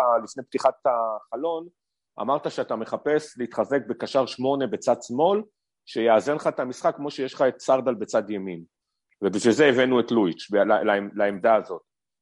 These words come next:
ומקודם אמרת שטורה הוא אצלך השש המרכזי, שאלה-, שהוא צ-, מוסיף לך אגרסיביות ומשחק מעבר, ואת היכולות ההתקפיות של חנן ממן אנחנו מכירים מצוין.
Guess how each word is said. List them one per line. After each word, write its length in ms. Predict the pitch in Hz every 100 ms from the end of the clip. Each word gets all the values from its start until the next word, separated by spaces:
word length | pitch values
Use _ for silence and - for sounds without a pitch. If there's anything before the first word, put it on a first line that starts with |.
| _
ומקודם 1000 | 92 87 104 110 107 110 113 165 170 175
אמרת 320 | 151 156 156 160
שטורה 760 | 147 151 131 - 151 156 165 160 156 _ _
הוא 160 | 139
אצלך 300 | 156 151 131
השש 400 | 143 127 - 131
המרכזי, 680 | 135 123 107 120 95 160 165
שאלה-, 640 | - 135 113 110 120 120
שהוא 200 | - 117
צ-, 80 | 113 120 104 95 - _ _
מוסיף 300 | 107 104 143 143
לך 140 | -
אגרסיביות 680 | 107 101 104 - 147 143 117
ומשחק 440 | 107 104 - 120 107
מעבר, 480 | 101 98 147 175 175 _ _ _ _
ואת 240 | 151 208
היכולות 460 | 196 175 165 160 165
ההתקפיות 560 | 151 - 139 143 151 147
של 120 | 127
חנן 320 | 127 131 135
ממן 360 | 135 139 127 117
אנחנו 340 | 107 - 113
מכירים 320 | 107 117 123
מצוין. 520 | 117 - 107 151 190